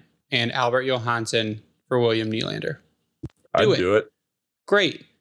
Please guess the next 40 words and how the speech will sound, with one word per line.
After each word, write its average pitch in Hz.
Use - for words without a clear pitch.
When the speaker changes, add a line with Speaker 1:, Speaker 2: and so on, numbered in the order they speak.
Speaker 1:
Now 143
you're 180
working 180
with 170
picks 170
next 170
season, 160
which 131
right 151
now 160
don't 190
really 190
matter 196
very 170
much -
until 151
the 165
draft 170
comes 151
around. 117
You 156
can 185
do 175
something 139
like 117
that. 117
You 139
can 160
go 156
out 165
and 160
maybe 165
still 160
see 175
if 165
Clayton 160
Keller's 160
dad 170
is 143
mad. 113